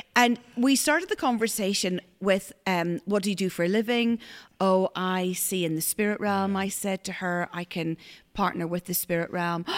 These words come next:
Speaker 1: <gasps> "So can I," she says.
Speaker 2: Wow.
Speaker 1: I'm like, "Oh, great opportunity."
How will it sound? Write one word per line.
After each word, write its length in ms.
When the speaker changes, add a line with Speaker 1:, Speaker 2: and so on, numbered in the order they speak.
Speaker 1:
<gasps> 220
"So 300
can 220
I," 220
she 180
says. 200
Speaker 2:
Wow. 280
Speaker 1:
I'm 80
like, 180
"Oh, 800
great 400
opportunity." 840